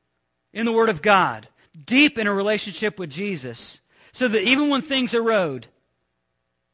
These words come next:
that we would not falter. Who likes to go to the beach? Raise your hand. Likes to go to the beach. Beach is, the beach is good. The beach is sandy.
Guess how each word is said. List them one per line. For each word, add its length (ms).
that 100
we 140
would 120
not 180
falter. 580
Who 100
likes 220
to 40
go 100
to 60
the 80
beach? 380
Raise 180
your 80
hand. 240
Likes 220
to 100
go 80
to 60
the 100
beach. 400
Beach 240
is, 320
the 80
beach 340
is 460
good. 340
The 100
beach 480
is 460
sandy. 640